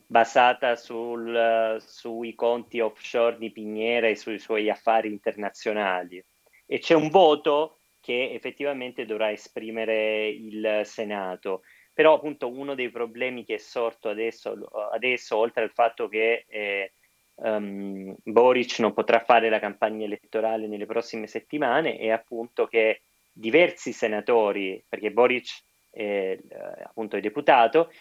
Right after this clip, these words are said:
non potranno esprimere il loro voto perché anche in Cile adesso non è più possibile votare da casa, visto che il Cile ufficialmente è uscito dallo stato di emergenza della pandemia.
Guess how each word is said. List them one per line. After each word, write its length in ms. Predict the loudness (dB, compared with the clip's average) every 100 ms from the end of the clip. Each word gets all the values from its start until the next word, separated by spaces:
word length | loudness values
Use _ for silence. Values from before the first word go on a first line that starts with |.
| _
non 180 | -2 -2
potranno 560 | 0 0 4 4 2 -6
esprimere 480 | -12 -14 -12 -8 -8
il 80 |
loro 200 | -4 -4
voto 380 | -2 -2 -2 -4
perché 340 | -6 -12 -8 -6
anche 320 | -6 -10 -16
in 120 | -16
Cile 280 | -12 -6 -4
adesso 380 | -4 -8 -10 -10
non 180 | -10
è 80 | -12
più 220 | -14 -14
possibile 600 | -6 -6 -6 -12 -4 -4
votare 760 | -2 -2 2 4 4 2 0 0
da 120 | -2
casa, 540 | 4 4 4 -2 -4 -4
visto 360 | -10 -12 -12 -10
che 100 | -14
il 80 | -14
Cile 500 | -14 -8 -4 -4 -4 _ _ _
ufficialmente 800 | -18 -8 -2 -2 0 -4 -4 -4
è 40 |
uscito 460 | -4 -6 -8 -4 -2
dallo 220 | -2 -4
stato 320 | -4 -4 -4
di 120 | -6
emergenza 1000 | -6 -6 -6 -2 -2 -2 -4 2 4 4 -4 _
della 300 | -4 2 2
pandemia. 800 | 2 0 -2 -4 -4 -4 -4 -6